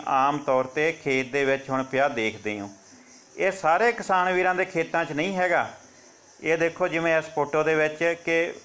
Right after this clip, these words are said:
ਸੁੰਡੀ ਦੀ ਸਕਿਨ ਨੂੰ ਪਾੜ ਕੇ, ਚਮੜੀ ਨੂੰ ਪਾੜ ਕੇ ਉਹਦੇ ਵਿੱਚੋਂ ਇਹ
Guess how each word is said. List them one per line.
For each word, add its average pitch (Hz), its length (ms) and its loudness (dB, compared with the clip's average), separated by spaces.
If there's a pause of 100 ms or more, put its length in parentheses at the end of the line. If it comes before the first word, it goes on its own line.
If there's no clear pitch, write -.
(100)
ਸੁੰਡੀ 151 380 0
ਦੀ 165 120 0
ਸਕਿਨ 170 340 -4
ਨੂੰ 180 140 -2
ਪਾੜ 135 280 2
ਕੇ, 151 200 -2
ਚਮੜੀ 151 360 0
ਨੂੰ 160 120 -2
ਪਾੜ 131 260 2
ਕੇ 151 200 -2
ਉਹਦੇ 147 340 0
ਵਿੱਚੋਂ 139 300 -4
ਇਹ 151 300 -2